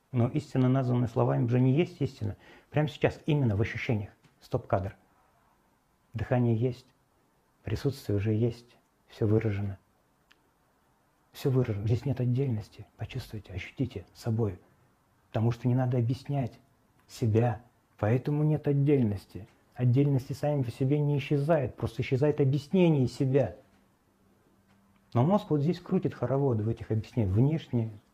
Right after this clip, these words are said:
внутренне. Но прямо сейчас стоп-кадр еще раз. В ощущениях сути.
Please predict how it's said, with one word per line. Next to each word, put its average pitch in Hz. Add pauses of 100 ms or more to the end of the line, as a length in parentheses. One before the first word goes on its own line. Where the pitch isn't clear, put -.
внутренне. 131
Но 123
прямо 156
сейчас -
стоп-кадр -
еще 107
раз. 98 (720)
В 120
ощущениях 120
сути. 110